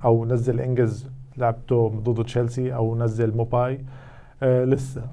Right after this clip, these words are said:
لسه ما قررت. فخيار هلأ حاليا إنه يلعب ثلاثة خمسة اثنين،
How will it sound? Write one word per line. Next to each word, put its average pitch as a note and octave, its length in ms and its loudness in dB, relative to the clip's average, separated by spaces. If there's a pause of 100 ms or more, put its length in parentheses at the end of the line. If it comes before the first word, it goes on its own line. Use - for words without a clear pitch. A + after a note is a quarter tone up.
(220)
لسه A#2+ 240 -2
ما A2+ 120 0
قررت. A#2 480 -2
فخيار B2+ 1120 4
هلأ D3 220 6
حاليا D#3 380 4
إنه C3+ 220 0
يلعب C#3 340 4 (140)
ثلاثة C#3 180 6
خمسة B2+ 220 -2
اثنين، C#3 440 -2